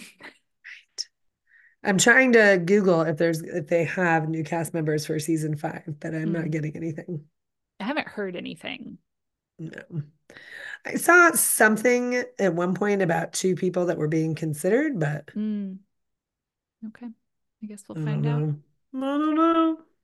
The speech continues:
Speaker 1: But you can now tune in to hear us analyze the play in Real Housewives of Beverly Hills. We started that last week, and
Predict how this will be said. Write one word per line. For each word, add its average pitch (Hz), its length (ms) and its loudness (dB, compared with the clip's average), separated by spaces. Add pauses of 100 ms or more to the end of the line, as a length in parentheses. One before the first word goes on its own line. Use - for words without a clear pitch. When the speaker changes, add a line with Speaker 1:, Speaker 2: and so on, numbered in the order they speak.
(140)
Speaker 1:
But 233 400 2
you 240 240 -2
can 277 280 -4
now 262 280 0
tune 311 260 -4
in 254 220 -4
to 269 120 -6
hear 233 220 -4
us 233 160 -6
analyze 220 540 -6
the 208 80 -8
play 214 380 -6
in 196 140 -10
Real 196 220 -10
Housewives 214 600 -12
of 208 100 -14
Beverly 247 400 -4
Hills. 370 300 0
We 285 100 -4
started 240 380 -4
that 262 180 -2
last 254 320 -4
week, 302 340 -6
and 208 300 -6